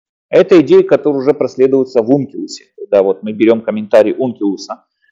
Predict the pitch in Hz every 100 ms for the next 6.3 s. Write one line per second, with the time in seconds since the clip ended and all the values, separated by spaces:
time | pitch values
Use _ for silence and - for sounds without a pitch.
0 | - 123 151 190 170 151 131 - 175 160
1 | 170 175 160 131 143 147 143 120 117 120
2 | 151 - 117 131 151 147 143 143 - 143
3 | 139 - - 120 131 131 120 117 117 110
4 | 107 - 107 92 69 62 - _ _ _
5 | 113 110 143 143 120 123 123 143 135 123
6 | 113 -